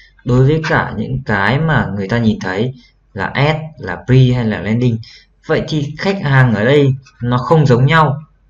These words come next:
cái hành vi khách hàng nó không giống nhau vì bản chất khách hàng không giống nhau, tập đối tượng các bạn hướng đến nó không giống nhau thì không thể so sánh được các cái chỉ số này với nhau.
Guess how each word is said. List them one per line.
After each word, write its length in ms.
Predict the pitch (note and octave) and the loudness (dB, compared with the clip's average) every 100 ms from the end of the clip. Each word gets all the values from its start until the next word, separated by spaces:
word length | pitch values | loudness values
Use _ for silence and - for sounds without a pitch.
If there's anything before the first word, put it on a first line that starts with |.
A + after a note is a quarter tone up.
| _ - | _ -4
cái 80 | D3 | 0
hành 200 | D#3 C3+ | 2 4
vi 140 | C3+ | 2
khách 180 | C#3+ D#3+ | 0 -4
hàng 280 | D3 C3 A2 | 0 0 0
nó 120 | G#2+ | -2
không 140 | D#3 D3 | -2 0
giống 160 | B2 | 0
nhau 220 | C3+ C#3 B2+ | 0 0 0
vì 100 | B2 | -2
bản 180 | A2 G2+ | -2 -4
chất 120 | D#3 D#3+ | -4 -4
khách 140 | D3+ | -2
hàng 160 | A#2+ A2 | -2 0
không 140 | C3+ C3 | 0 2
giống 180 | A#2 | 2
nhau, 340 | C3 D3 B2+ - _ - - | 0 0 -2 -8 _ -20 -4
tập 120 | A#2+ | -2
đối 120 | B2+ B2 | -2 -2
tượng 160 | A#2+ C#3+ | -2 -2
các 60 | |
bạn 160 | C#3+ A2 | -4 -2
hướng 100 | G#2+ | -2
đến 140 | A2 | 0
nó 80 | B2 | -2
không 140 | C#3+ | -2
giống 160 | B2 A#2+ | -2 0
nhau 200 | C3+ C3 | 0 0
thì 140 | B2+ A#2+ | 0 -2
không 300 | - E3 D#3+ | -2 -4 -2
thể 140 | B2 | -2
so 200 | - C#3 | -2 -4
sánh 320 | C#3 A#2 B2+ | -2 -2 -2
được 200 | D3 B2+ - - - - | 0 0 -4 -16 -20 -10
các 120 | D3+ | -6
cái 100 | D3+ C3+ | -4 -4
chỉ 120 | C3 | -6
số 160 | F#2+ | -4
này 120 | A2+ G#2 | -4 -2
với 160 | G2+ | -2
nhau. 320 | A#2+ B2 A2 | -2 -4 -6